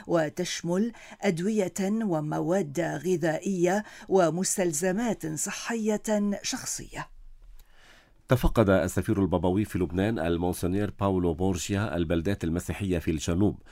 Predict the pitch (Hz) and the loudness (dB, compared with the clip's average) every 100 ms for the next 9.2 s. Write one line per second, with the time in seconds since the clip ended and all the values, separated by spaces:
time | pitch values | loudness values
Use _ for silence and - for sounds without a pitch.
0 | - - 82 - - 87 82 80 78 78 | -20 -4 -2 -2 0 0 0 0 0 -2
1 | 73 92 87 113 85 78 - 76 98 92 | 0 0 0 -2 0 -2 -2 -2 -2 -2
2 | 80 80 78 98 85 104 120 78 85 78 | -2 -2 2 0 2 0 2 0 0 0
3 | 80 78 65 98 - 104 - - - - | 0 -2 -2 -2 0 0 -2 -12 -14 0
4 | 101 101 90 123 123 101 80 90 95 85 | 2 2 2 0 2 2 0 0 0 -2
5 | - 87 80 92 62 - 85 87 - 85 | 0 -2 0 0 0 -4 -2 0 0 0
6 | 110 107 76 80 82 85 90 113 73 80 | 0 2 0 0 0 -2 0 -2 0 -4
7 | - 90 87 92 104 76 90 110 107 - | -2 -2 0 0 2 2 2 4 2 -4
8 | - - 117 110 82 87 101 98 98 90 | -14 2 4 4 4 2 2 0 0 0
9 | 76 60 | 0 -2